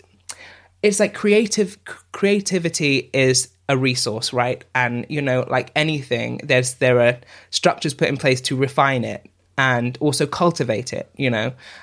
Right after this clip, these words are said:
And, um, I think sometimes there are certain s-, instances where I feel like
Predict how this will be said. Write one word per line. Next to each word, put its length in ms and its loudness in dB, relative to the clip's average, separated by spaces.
And, 560 2
um, 400 0
I 100 -2
think 260 -4
sometimes 1040 -2
there 240 4
are 60 4
certain 400 0
s-, 260 -4
instances 680 -2
where 240 0
I 140 0
feel 380 -2
like 520 -6